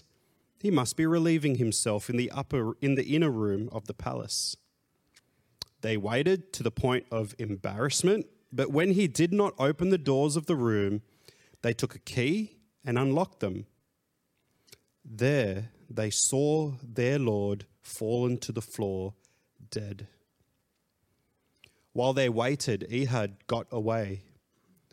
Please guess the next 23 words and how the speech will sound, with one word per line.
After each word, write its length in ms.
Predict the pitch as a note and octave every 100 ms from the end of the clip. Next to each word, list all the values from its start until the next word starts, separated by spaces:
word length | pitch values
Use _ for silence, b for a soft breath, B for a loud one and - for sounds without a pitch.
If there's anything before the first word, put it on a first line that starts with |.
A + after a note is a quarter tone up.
| _ _
He 160 | - A#2+
passed 460 | B2+ C3 D3 -
by 260 | B2 A2+ A2
the 80 | G#2+
stone 420 | - B2 C3+ C#3+
images 560 | A2+ A2 G#2+ G#2 G2+ -
and 100 | -
escaped 640 | G#2+ - G#2 G#2+ - -
to 100 | -
Serah. 540 | G2+ - G#2 G#2+ G2+ G2 _ _ _ _ _ _ _ _ _ _ _ b b b b
When 160 | B2 C#3+
he 140 | D#3
arrived 440 | D3+ C#3 D3+ E3 A#2
there, 220 | G2+ F#2+
he 160 | A#2+
blew 380 | A2 A#2+ C3+ C#3 A#2
a 80 |
trumpet 560 | - - C3+ D3+ G#2 F#2+ _
in 140 | A#2 A2+
the 100 | A2+
hill 220 | D3+ E3+
country 540 | - G#2+ - G#2 G2+
of 200 | A2+ G#2+